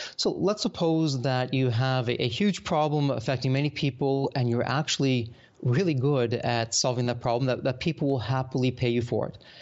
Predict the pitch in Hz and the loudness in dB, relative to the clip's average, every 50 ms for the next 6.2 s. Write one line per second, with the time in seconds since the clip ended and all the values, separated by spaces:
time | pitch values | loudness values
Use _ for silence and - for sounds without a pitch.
0 | - - - - _ - - 139 151 214 - - - - - 170 156 - - 156 | -18 -18 -20 -12 _ -2 0 2 2 0 0 -4 -4 0 0 0 0 0 0 0
1 | 131 131 131 131 123 143 180 185 - 147 127 127 123 120 - - - - - - | 0 0 0 0 0 0 -2 -2 0 -2 0 0 -2 -6 -10 -18 -20 -16 -14 -14
2 | - - - _ - - _ _ _ 139 139 160 190 208 175 190 180 175 156 139 | -14 -14 -20 _ -20 -20 _ _ _ -2 0 2 2 2 2 2 2 2 0 2
3 | 147 151 156 156 156 151 151 - - 135 120 135 131 127 123 131 - - - 135 | 2 2 4 4 4 2 2 0 -2 0 0 2 2 2 2 0 -2 -2 0 2
4 | 127 143 151 147 - 147 - - 151 139 - 151 139 131 123 113 101 - - _ | 2 2 0 0 -4 -6 -2 -2 -2 0 0 0 0 0 0 -2 -4 -6 -10 _
5 | _ _ - 151 151 147 - - - - 156 143 - - - 208 214 - - 127 | _ _ 0 0 0 0 -2 -2 -2 -2 -2 0 0 0 0 0 0 0 0 -4
6 | - - - - | -4 -4 -10 -20